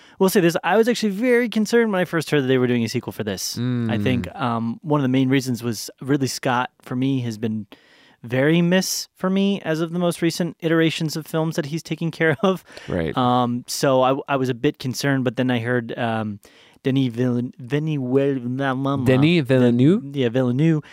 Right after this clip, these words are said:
Speaker 1: is, uh, was on board for it, and I was very happy to hear that.
Speaker 2: Yeah.
Speaker 1: Um, because he's done some really good filmmaking, and so, yeah. So I was kind of mixed. I was excited, but also concerned, but then excited because of him. Um, but I also think that the casting was great. Uh, I
Speaker 2: Yep.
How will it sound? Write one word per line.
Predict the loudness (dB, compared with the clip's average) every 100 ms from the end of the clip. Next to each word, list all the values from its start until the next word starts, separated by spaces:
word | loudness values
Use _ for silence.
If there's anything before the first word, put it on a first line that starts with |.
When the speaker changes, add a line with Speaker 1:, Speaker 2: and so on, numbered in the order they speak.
| -16 -2
Speaker 1:
is, | 0 2
uh, | 0 0 0
was | -2 -2
on | 0
board | 0 -2
for | -2 -2
it, |
and | -2 -4
I | -4
was | -6 -8 -12
very | -6 -4 -4
happy | -8 -12
to | -6
hear | -2 0
that. | 0 -4 -6 -14 _ -2
Speaker 2:
Yeah. | 0 0
Speaker 1:
Um, | -6
because | -10 -10 -10
he's | -8 -8
done | -6 -8
some | -8 -8
really | -8 -8
good | -8 -10
filmmaking, | -10 -10 -8 -10 -12 -14 -14
and | -14
so, | -8 -6 -6 -12 -20 -20 -20 _ -4
yeah. | -4 -4 -4
So | 2 2 2 0
I | 0
was | 2
kind | 0 0
of |
mixed. | 2 0 -4 -16 -8
I | -6
was | -4
excited, | 0 2 4 2 2
but | 2
also | 2 0 -2
concerned, | -4 -4 0 2 0
but | -2 -4
then | -6
excited | -4 -2 -2
because | -4 -10 -10
of | -6
him. | -4 -4 -8 _ _ _ -12
Um, | -8 -6 -6 -6 -8 -2
but | 0 0 -4
I | -4
also | -4 -4 -4
think | -4 -4
that | -6
the | -4
casting | -2 -2 -2 -2
was | 0
great. | 0 -2 _ _ _
Uh, | -10
I | -8 -2
Speaker 2:
Yep. | 0